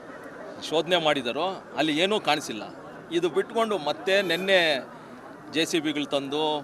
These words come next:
ಫೋಕ್ ಲೈನ್‌ಗಳು ತಂದು ಅದನ್ನೂ ಅಗಿತಿದ್ದಾರೆ. ಮೂವತ್ತಡಿ, ನಲ್ವತ್ತಡಿ ಅಗಿದು ಏನು ತೋರಿಸ್ಬೇಕಂದಿದೆ ಈ, ಈ ರಾಜ್ಯ ಸರ್ಕಾರ ಜನತೆಗೆ?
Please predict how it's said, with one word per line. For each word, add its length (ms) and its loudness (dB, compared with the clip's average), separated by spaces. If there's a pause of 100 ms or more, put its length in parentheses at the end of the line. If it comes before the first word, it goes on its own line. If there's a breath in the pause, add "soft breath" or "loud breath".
(120)
ಫೋಕ್ 200 2
ಲೈನ್‌ಗಳು 320 0
ತಂದು 340 -2
ಅದನ್ನೂ 300 2
ಅಗಿತಿದ್ದಾರೆ. 420 -2
ಮೂವತ್ತಡಿ, 580 0
ನಲ್ವತ್ತಡಿ 520 0
ಅಗಿದು 500 -2
ಏನು 220 2
ತೋರಿಸ್ಬೇಕಂದಿದೆ 720 -2 (120)
ಈ, 40 -6
ಈ 340 -6
ರಾಜ್ಯ 260 0
ಸರ್ಕಾರ 380 -2 (140)
ಜನತೆಗೆ? 420 -4